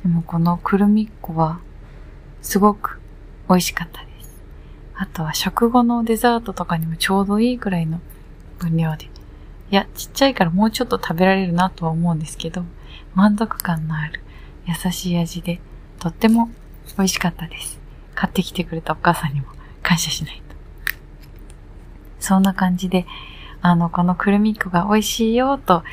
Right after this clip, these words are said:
おすすめしてくれたリスナーの方、ありがとうございます。とても美味しくいただきました。また、何かこれが美味しいよとか、そういうおすすめがあったらいつでも皆さん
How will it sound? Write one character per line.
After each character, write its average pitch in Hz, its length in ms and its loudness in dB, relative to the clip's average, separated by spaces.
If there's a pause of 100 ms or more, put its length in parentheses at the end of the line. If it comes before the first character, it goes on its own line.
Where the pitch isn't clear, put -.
(340)
お - 60 -2
す 175 140 -2
す 170 160 0
め 170 160 4
し - 80 -6
て 175 120 -4
く 175 140 0
れ 170 120 2
た 175 320 2 (260)
リ 170 100 -4
ス - 160 -2
ナ 170 220 4
ー - 20 2
の 170 100 0
方、 175 460 2
あ 165 80 -2
り 180 140 6
が 175 100 4
と 165 160 -4
う - 20 -2
ご 160 100 -2
ざ 180 140 4
い 180 60 4
ま 185 220 4
す。 - 180 -10 (300)
と 180 100 4
て 196 160 4
も 202 320 2
美 190 120 6
味 190 40 2
し - 160 -4
く 180 240 -4 (100)
い - 40 -16
た 175 120 4
だ 175 120 4
き 180 220 -2
ま 175 180 2
し - 100 -8
た。 - 160 -10 (480)
ま 180 140 4
た、 208 220 2 (520)
何 202 240 6
か 180 120 -6
こ - 140 2
れ 190 140 6
が 196 160 2
美 202 60 4
味 196 100 -2
し 208 280 0
い 208 40 2
よ 247 240 4
と 190 140 0
か、 - 240 -4 (300)
そ 180 140 -8
う 180 60 0
い 175 60 2
う 175 60 0
お - 20 -6
す - 120 -8
す 190 60 0
め 190 140 4
が 185 80 2
あ 185 40 2
っ 180 60 -4
た - 140 -6
ら 160 100 -2
い 156 140 -8
つ 185 100 -10
で 190 100 4
も 190 200 4
皆 180 320 2
さ 170 200 0
ん 160 80 -4